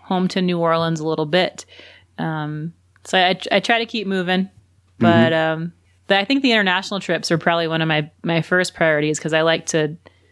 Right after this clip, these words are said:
Speaker 1: like to keep traveling. So this year I went to Key Calker, Belize, and did some scuba diving with a friend. Um, and then I went to Georgia, the country,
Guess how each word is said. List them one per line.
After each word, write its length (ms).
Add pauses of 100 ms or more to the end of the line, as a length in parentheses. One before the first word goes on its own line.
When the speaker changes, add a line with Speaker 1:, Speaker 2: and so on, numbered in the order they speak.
(220)
Speaker 1:
like 160
to 100
keep 200
traveling. 520 (400)
So 160
this 260
year 160
I 80
went 220
to 340 (440)
Key 140
Calker, 360
Belize, 840
and 220
did 120
some 160
scuba 340
diving 400
with 120
a 80
friend. 480 (840)
Um, 640 (400)
and 300
then 360
I 140
went 240
to 200
Georgia, 440
the 100
country, 600